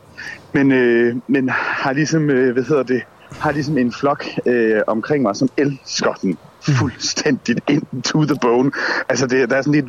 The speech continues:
Speaker 1: lidt E M-stemning, når at, øh, hvad hedder det, at folk omkring mig snakker om den, fordi at de synes bare, at Barcelona, de er for fede. Øh, og det er så de her to unge gutter, som, øh, altså, jo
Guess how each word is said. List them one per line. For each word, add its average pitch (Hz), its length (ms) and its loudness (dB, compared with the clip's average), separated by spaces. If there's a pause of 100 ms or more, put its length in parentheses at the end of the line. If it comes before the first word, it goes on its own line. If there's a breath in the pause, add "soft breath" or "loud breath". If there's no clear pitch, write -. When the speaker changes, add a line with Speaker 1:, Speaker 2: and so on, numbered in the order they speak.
(160)
Speaker 1:
lidt 160 200 4
E 104 60 0
M-stemning, 120 680 0
når 117 160 2
at, 95 120 -2
øh, 107 160 0
hvad 107 100 -2
hedder 117 120 0
det, 104 160 0 (440 loud breath)
at 127 120 -2
folk 123 180 2
omkring 113 280 0
mig 101 140 0
snakker 110 280 0
om 107 200 -2
den, 107 220 -2
fordi 117 180 0
at 113 100 0 (220)
de 139 80 0
synes 123 220 -2
bare, 110 120 0
at 107 100 -4
Barcelona, 113 560 0
de 117 140 -6
er 117 80 -4
for 120 80 -10
fede. 110 320 0 (640 loud breath)
Øh, 120 380 4
og 113 100 -2
det 147 100 2
er 151 60 0
så 147 120 -4
de 143 140 -4
her 139 80 2
to 131 380 0
unge 139 240 2
gutter, 151 380 -2 (120)
som, 131 300 2
øh, 110 300 2 (760 loud breath)
altså, 127 220 -2 (180)
jo 120 180 0